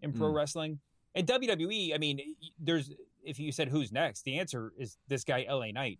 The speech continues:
Speaker 1: who's forty years old, who just sort of came out of nowhere and is now
Speaker 2: <laughs>
Speaker 1: everybody's, like, chant-, doing his chants and, and just going nuts for him when he comes out.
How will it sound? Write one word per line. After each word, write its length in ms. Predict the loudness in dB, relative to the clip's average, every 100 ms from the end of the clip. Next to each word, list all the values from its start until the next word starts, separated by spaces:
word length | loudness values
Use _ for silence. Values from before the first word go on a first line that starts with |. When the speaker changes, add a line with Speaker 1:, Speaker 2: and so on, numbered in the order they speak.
| -2
Speaker 1:
who's 320 | -2 -2 -8 -6
forty 300 | 0 0 2
years 240 | 0 2
old, 280 | 2 0 -2
who 80 | 0
just 160 | 2 2
sort 120 | 2
of 60 | 0
came 220 | -2 2
out 80 | 2
of 80 | 4
nowhere 400 | 4 4 4 2
and 80 |
is 120 | 0 0
now 180 | 0
Speaker 2:
<laughs> 60 | 0
Speaker 1:
everybody's, 520 | 0 2 2 0 0
like, 160 | -2 -4
chant-, 340 | -4 -2 -2
doing 220 | -2 -2
his 120 | -4 -6
chants 420 | -2 0 -2 -4
and, 120 | -8 -12 _ _ -8
and 200 | -8 -6
just 220 | -8 -8 -4
going 360 | -2 0 0 0
nuts 240 | 0 -2
for 220 | -6 -4
him 80 | -2
when 80 | -4
he 80 | -4
comes 260 | -4 0
out. 260 | 2 0